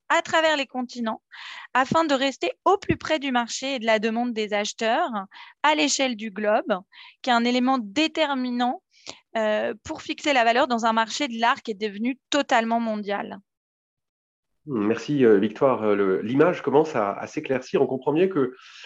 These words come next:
Speaker 2: en fait, il s'agit d'une multiplicité de facteurs, hein, si je comprends bien, et de, et de critères que vous prenez en compte, des critères qui sont largement qualitatifs. Au plan quantitatif, quand il s'agit d'estimer financièrement un objet, comment faites-vous ? Est-ce que vous utilisez des,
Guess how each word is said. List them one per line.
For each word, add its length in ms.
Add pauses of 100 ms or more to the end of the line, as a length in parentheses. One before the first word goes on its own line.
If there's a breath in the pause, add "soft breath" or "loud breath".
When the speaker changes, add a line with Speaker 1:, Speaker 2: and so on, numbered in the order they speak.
(140 loud breath)
Speaker 2:
en 60
fait, 200
il 60
s'agit 240
d'une 180
multiplicité 840
de 80
facteurs, 560
hein, 80
si 120
je 80
comprends 280
bien, 240
et 80
de, 180
et 80
de 60
critères 480
que 80
vous 120
prenez 220
en 140
compte, 340 (480 soft breath)
des 80
critères 320
qui 80
sont 160
largement 680
qualitatifs. 760 (600 loud breath)
Au 80
plan 380 (200)
quantitatif, 720 (460)
quand 220
il 80
s'agit 260
d'estimer 500
financièrement 680
un 100
objet, 260
comment 220
faites-vous ? 360
Est-ce 140
que 60
vous 120
utilisez 460
des, 280